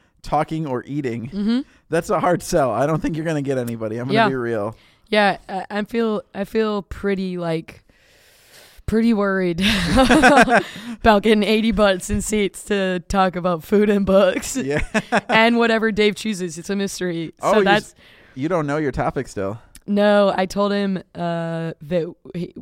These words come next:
Speaker 2: he didn't have to tell me in advance. So, uh, I might check in with him on, like, Friday, but otherwise I'll just, I'm planning on just asking him at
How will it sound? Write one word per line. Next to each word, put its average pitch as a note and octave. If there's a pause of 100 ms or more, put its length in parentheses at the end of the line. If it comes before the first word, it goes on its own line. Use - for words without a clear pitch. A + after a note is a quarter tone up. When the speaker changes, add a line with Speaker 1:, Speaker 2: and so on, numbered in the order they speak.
Speaker 2:
he F#3
didn't F3
have F3
to E3
tell E3
me E3
in D#3+
advance. D#3
So, D#3+
uh, E3
I F#3+
might F#3+
check -
in F3+
with F3+
him F3
on, D#3+
like, D#3+
Friday, F3+ (340)
but G3
otherwise F#3
I'll E3+
just, E3+
I'm E3+ (100)
planning F3
on F3
just E3
asking D#3
him D3+
at D3+